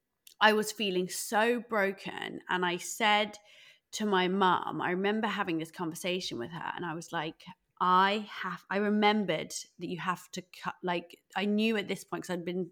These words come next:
researching, obviously, this manifesting. I was like, "I can't settle. Like, if I'm settling and I leave s-, like,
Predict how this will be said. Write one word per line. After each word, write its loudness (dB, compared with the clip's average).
researching, -2
obviously, -8
this -16
manifesting. -6
I 0
was -2
like, 0
"I -6
can't 2
settle. -4
Like, -8
if -8
I'm -2
settling -2
and -2
I 0
leave -2
s-, -12
like, -2